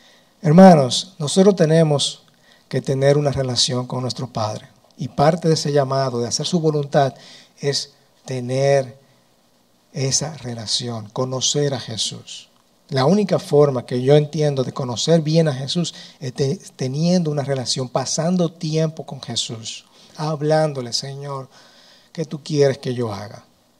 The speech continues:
rindiéndote, asociándote. Amén.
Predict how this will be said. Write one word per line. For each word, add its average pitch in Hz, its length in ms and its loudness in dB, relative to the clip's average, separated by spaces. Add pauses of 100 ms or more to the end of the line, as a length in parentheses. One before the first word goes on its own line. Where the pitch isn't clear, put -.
(220)
rindiéndote, 151 960 0 (420)
asociándote. 139 1120 -4 (720)
Amén. 160 360 2